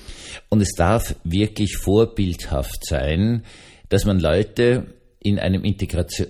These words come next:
in einem Zusammenwachsprozess nicht ausschließen darf. Da habt ihr jetzt wirklich der Welt was gezeigt. Selbst absolut Arschlöcher,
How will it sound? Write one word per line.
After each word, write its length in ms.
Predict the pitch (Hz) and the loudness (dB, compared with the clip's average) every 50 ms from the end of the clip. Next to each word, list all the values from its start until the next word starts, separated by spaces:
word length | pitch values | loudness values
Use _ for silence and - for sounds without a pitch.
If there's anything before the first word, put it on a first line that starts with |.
| - - | -4 -2
in 160 | 92 92 90 | 0 0 2
einem 260 | 80 87 85 80 - | 2 2 2 0 -2
Zusammenwachsprozess 1600 | - - 87 - 85 82 98 113 113 104 73 76 73 71 - - - - - 87 80 - - 98 87 82 73 - - - - - - - _ _ - | -4 -6 -2 0 0 2 2 2 2 2 2 0 -2 -2 -4 -8 -10 -4 -4 -4 -4 -2 -2 0 0 0 -2 -4 -8 -10 -12 -16 -20 -20 _ _ -4
nicht 440 | - 92 98 107 - - - - - | 0 2 2 2 0 -4 -8 -6 -2
ausschließen 760 | - 82 85 - - - 78 78 76 - - - 78 71 - | 0 0 0 0 -2 -4 -4 -4 -4 -4 -6 -6 -6 -6 -4
darf. 320 | - 67 64 60 55 55 - - - - - - - - _ - - - - - - - - - - - - | -4 -6 -6 -6 -10 -12 -14 -16 -20 -20 -20 -20 -20 -20 _ -20 -20 -20 -20 -20 -20 -20 -20 -20 -20 -4 0
Da 520 | - 107 117 139 147 143 80 64 65 - - | 2 2 4 4 4 2 2 0 -2 -4 0
habt 280 | - 92 - - - | 0 0 0 0 -2
ihr 100 | 101 95 | -2 0
jetzt 220 | 85 80 78 - 85 | 0 -2 -2 -4 -2
wirklich 360 | 90 95 - - 104 92 - | -2 -4 -2 -2 -4 -4 -2
der 160 | - 87 71 | -2 -2 -2
Welt 240 | 73 76 78 - - | 0 -2 -2 -2 -2
was 200 | 78 73 69 - | -4 -4 -4 -4
gezeigt. 600 | - 73 - - - 64 62 - - - - - - - _ _ _ | -8 -8 -8 -6 -6 -6 -6 -6 -10 -14 -18 -20 -20 -20 _ _ _
Selbst 380 | - - 113 104 - - - - | -4 -2 -2 -2 -2 -6 -8 -2
absolut 540 | - 110 - - - 107 95 87 - - - | -2 -2 -2 0 -2 -2 -2 -2 -2 -4 -2
Arschlöcher, 920 | 73 73 85 85 - - 87 82 85 87 - - - 113 113 139 147 131 | 0 0 0 -2 -2 -2 0 0 0 0 -2 -2 0 2 2 2 0 -2